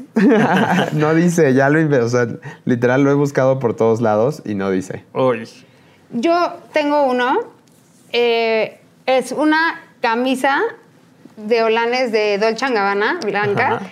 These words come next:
Speaker 3: y arriba tiene un saco, em, rojo con negro de Moschino.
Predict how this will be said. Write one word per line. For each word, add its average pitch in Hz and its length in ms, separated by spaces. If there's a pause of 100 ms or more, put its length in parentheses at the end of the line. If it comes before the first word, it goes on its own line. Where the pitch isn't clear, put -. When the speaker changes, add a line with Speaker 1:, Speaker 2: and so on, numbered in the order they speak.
(140)
Speaker 3:
y 240 120
arriba 269 340
tiene 254 260
un 254 140
saco, 226 880 (440)
em, 196 600 (380)
rojo 240 340
con 208 180
negro 220 280
de 214 180
Moschino. 190 500